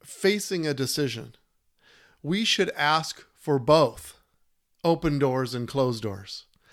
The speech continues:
Sometimes we get excited about what's in front of us and,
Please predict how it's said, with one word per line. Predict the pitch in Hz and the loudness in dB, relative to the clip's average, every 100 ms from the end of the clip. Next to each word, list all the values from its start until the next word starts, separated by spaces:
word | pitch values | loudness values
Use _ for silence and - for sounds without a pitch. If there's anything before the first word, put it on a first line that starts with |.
| - - | -20 -10
Sometimes | - 247 269 147 | -2 0 2 2
we | 147 | 4
get | 147 | 4
excited | 120 - 147 160 151 | 2 0 2 2 0
about | 117 123 123 | -2 -2 0
what's | 131 139 | -2 -2
in | 131 | -4
front | 139 135 | -4 -4
of | 139 | 0
us | 151 147 | -2 -2
and, | 120 | -10